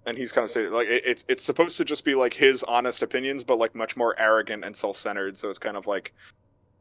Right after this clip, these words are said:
y-, you know, it's still comedy, but, uh, you know, a, a more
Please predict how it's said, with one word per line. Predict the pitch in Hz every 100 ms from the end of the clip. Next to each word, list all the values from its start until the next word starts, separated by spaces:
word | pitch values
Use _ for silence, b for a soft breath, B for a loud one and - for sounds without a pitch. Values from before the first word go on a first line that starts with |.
| _ -
y-, | 117 -
you | 127
know, | 117
it's | 98 117
still | - 131
comedy, | - 123 120 117 110
but, | 110 104 113
uh, | 110 104 98 -
you | 98 117
know, | 92
a, | 101 95
a | 113
more | 117 117 113 110 107